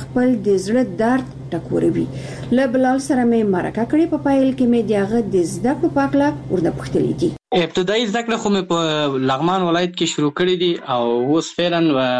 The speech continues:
Speaker 2: په جهان پوهنتون کې د شریعتو پوهنځي محصل یم، آخر سمستر، یعنی اتم سمستر، آخري میاشت ده، انشاءالله چې سږ کال ته خلاصیږو ترې د خیر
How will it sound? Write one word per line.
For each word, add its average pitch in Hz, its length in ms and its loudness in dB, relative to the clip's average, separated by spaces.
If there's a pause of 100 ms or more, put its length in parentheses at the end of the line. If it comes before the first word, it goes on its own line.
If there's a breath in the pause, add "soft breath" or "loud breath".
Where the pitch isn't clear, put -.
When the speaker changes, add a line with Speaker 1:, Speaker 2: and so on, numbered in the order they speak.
(200)
Speaker 2:
په 117 80 2 (380)
جهان 151 340 0
پوهنتون 143 320 0 (140)
کې 185 260 0
د - 100 0
شریعتو 156 480 0
پوهنځي 147 440 0
محصل 170 320 -4
یم، 170 160 0
آخر 156 260 -4
سمستر، 117 460 -2
یعنی 147 180 2 (300)
اتم 175 220 0 (100)
سمستر، 175 460 -2 (120)
آخري 160 300 -2
میاشت 180 200 -2
ده، 165 80 2
انشاءالله 160 400 -2
چې 185 260 -4
سږ 156 200 0
کال 165 160 -2 (100)
ته 165 60 0 (180)
خلاصیږو 120 500 -2
ترې 113 180 -2
د 110 100 -6
خیر 127 180 -8